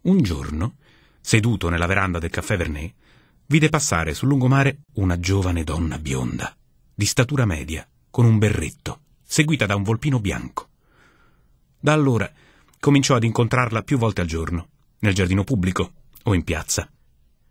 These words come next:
Nessuno la conosceva. La chiamavano semplicemente la signora col cagnolino.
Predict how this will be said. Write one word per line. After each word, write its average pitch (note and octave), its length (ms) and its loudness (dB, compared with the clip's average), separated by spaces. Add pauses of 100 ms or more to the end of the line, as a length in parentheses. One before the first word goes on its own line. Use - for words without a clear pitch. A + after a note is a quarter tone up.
(480)
Nessuno C3+ 480 4
la A#2 40 2
conosceva. G#2 580 -4 (760)
La C#3+ 120 0
chiamavano F2+ 420 0
semplicemente C#3 800 0 (480)
la D3+ 100 4
signora C#3 300 2
col A2 120 -2
cagnolino. E2 520 -4